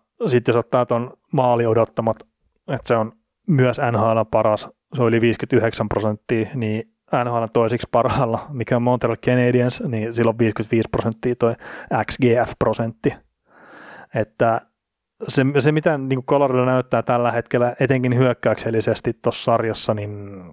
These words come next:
mulle ei nyt jotenkin kyllä tuu tästä ihan lähivuosilta mieleen semmoista, että,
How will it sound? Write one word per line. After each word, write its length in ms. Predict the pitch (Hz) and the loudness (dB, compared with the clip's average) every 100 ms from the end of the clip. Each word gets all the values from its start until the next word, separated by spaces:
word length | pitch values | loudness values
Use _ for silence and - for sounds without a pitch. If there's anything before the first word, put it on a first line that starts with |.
| - _ _ - | -20 _ _ -16
mulle 720 | 208 170 135 139 147 131 120 | -14 -6 2 6 6 6 4
ei 120 | 123 | 2
nyt 200 | 131 131 | 0 2
jotenkin 360 | 131 123 113 _ | 0 0 -2 _
kyllä 160 | - 120 | 2 2
tuu 200 | - 123 | 2 0
tästä 360 | - - - 127 | 2 -2 -2 -4
ihan 280 | 123 127 120 | 0 0 2
lähivuosilta 600 | 120 117 117 107 113 113 | 2 0 0 -2 0 -4
mieleen 440 | 113 110 113 110 | -2 -4 -2 -4
semmoista, 580 | - 113 113 - - - _ - - - - - - - - | -6 -10 -8 -6 -6 -6 _ -20 -20 -20 -20 -20 -20 -8 -4
että, 540 | 104 _ - 107 117 | -4 _ 0 0 0